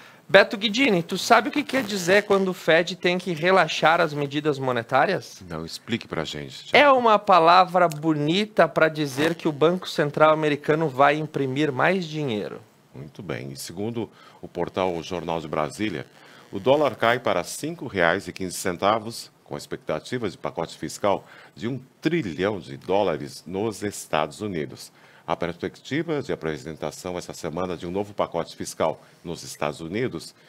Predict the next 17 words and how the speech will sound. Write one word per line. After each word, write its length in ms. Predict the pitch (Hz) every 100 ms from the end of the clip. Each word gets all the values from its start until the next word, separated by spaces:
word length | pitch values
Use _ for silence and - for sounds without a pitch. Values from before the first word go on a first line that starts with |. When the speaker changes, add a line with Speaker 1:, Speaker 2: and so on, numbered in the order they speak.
| - -
Speaker 2:
de 100 | 98
mais 480 | 92 90 85 76
ou 160 | 90 87
menos 640 | 80 85 82 76 67 - -
um 180 | 143 151
trilhão 540 | - 80 78 67 69
de 160 | 73 117
dólares 760 | 104 95 104 110 110 120 - _ - _
ajudou 400 | 143 143 135 127
a 40 | 131
estimular 440 | - 104 98 98
a 60 | 90
busca 560 | - 131 165 - 147
por 300 | 139 104 104 -
ativos 840 | 80 78 - 120 131 123 123 -
de 120 | - 85
risco. 580 | - 85 - - -